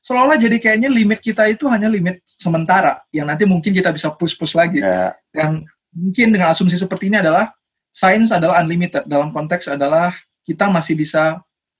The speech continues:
Speaker 1: asumsi potentially push our boundary.
Speaker 2: Ya.
Speaker 1: Maka sains itu unlimited dalam konteks ini mungkin. Tetapi nggak bisa deny ada area yang kita nggak bisa discover.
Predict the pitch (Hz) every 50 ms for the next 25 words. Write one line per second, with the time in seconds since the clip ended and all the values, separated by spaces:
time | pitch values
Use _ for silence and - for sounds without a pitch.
0 | _ - 147 - - 170 156 - 196 185 - 156 156 165 156 160 156 - 175 170
1 | 185 226 254 254 - _ _ _ _ _ _ _ _ - - 226 214 - - 170
2 | 156 151 156 160 160 160 165 165 151 139 - - _ _ _ _ _ _ _ -
3 | - 196 - - 185 202 202 - - - - - 156 156 156 165 156 - - 156
4 | 156 165 170 180 - 165 - - - 143 143 147 156 160 151 160 180 - - -
5 | _ _ _ 190 175 180 165 143 143 143 139 151 143 - - _ - - - -
6 | - _ _ - 180 196 196 247 285 294 269 - - 220 190 175 170 185 180 202
7 | 180 185 226 277 233 185 - - - - 175 165 190 202 208 202 - 175 202 185
8 | 160 147 143 - 160 151 143 - - 147 139 139 - 147 147